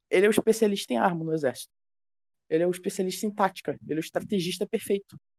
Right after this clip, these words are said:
Porque o cara, ele sabe de tudo, porque ele, porque ele tem um conhecimento tão específico e tão profundo num único tema, ele é uma pessoa tão inteligente que ele, ele, pô, o cara é, é um mestre da tática.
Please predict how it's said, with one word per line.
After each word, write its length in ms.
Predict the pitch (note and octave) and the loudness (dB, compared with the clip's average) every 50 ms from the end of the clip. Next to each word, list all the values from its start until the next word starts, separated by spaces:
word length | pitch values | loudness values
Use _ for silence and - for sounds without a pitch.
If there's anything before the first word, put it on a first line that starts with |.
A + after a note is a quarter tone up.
| _ _ _ | _ _ _
Porque 120 | _ - | _ -14
o 40 | E3 | -2
cara, 160 | - F#3 F3 | 0 0 0
ele 80 | F3+ F#3 | 0 0
sabe 180 | F#3 G3+ F#3 F#3 | -2 -2 -2 -2
de 140 | F#3 G3 | -4 -6
tudo, 320 | - - B3 A#3+ E3+ C#3+ A#2+ | -6 -2 -2 -2 -2 -4 -12
porque 300 | - _ - E3 F3 - | -16 _ -8 -8 -8 -6
ele, 140 | - C3 F3+ | -6 -6 -6
porque 140 | - - F#3 | -6 -6 -6
ele 40 | F3+ | -6
tem 100 | G3 F#3 | -6 -8
um 40 | |
conhecimento 400 | F3+ - G3 F#3 F3+ - F#3 F3 | -6 -4 -4 -4 -4 -6 -8 -4
tão 80 | B3+ C#4+ | -4 -4
específico 760 | C#4+ - - - A3 G#3+ - - - B3 A#3+ - - _ E3 | -4 -4 -4 -4 -4 -4 -4 -4 -6 -6 -8 -8 -8 _ -6
e 60 | E3 - _ | -6 -6 _
tão 140 | - G#3+ B3 | -4 -4 -4
profundo 500 | B3 A#3+ G3+ - - - G3 G3 F3+ F3 | -4 -6 -8 -8 -6 -6 -6 -4 -2 -2
num 240 | F3 F3+ F3+ F3+ F#3+ | -2 -2 -2 0 0
único 320 | A#3 C#4 C#4+ C#4 - F3+ | 2 2 0 0 -4 -8
tema, 420 | - _ G3+ G3+ G#3 G3 D3+ C3 - _ _ _ _ _ _ _ _ _ _ | -8 _ -4 -4 -4 -6 -8 -10 -16 _ _ _ _ _ _ _ _ _ _
ele 100 | - F3+ | -2 -2
é 40 | G3+ | -2
uma 60 | G#3 | 0
pessoa 240 | G#3+ G#3 - G#3 G3+ | -2 -2 -2 -2 -4
tão 140 | - B3 C#4 | -2 -4 -4
inteligente 580 | C#4+ C#4 C#4+ A#3 G3 F#3 A3 A#3+ A3+ - - _ _ | -4 -2 -2 -2 -2 -2 -2 -4 -4 -6 -12 _ _
que 80 | G#3+ | -8
ele, 160 | G#3+ G#3 - - | -6 -6 -8 -10
ele, 240 | - G3+ G3+ - - | -12 -12 -12 -12 -6
pô, 180 | _ A3+ F#3 E3 | _ -2 -2 0
o 160 | E3+ - - | 0 -2 0
cara 200 | - F3 F3+ G3 | 2 2 2 2
é, 60 | - - | 0 2
é 100 | G3 G3 | 0 2
um 180 | G#3 G#3+ G#3+ - _ | 2 0 -2 -4 _
mestre 360 | A3 G#3 G#3 G#3 A3 - - | 0 2 2 2 2 0 0
da 100 | - A#3 | 0 0
tática. 440 | - - G3+ - - - - D#3+ | 2 2 -2 -2 -2 -6 -8 -8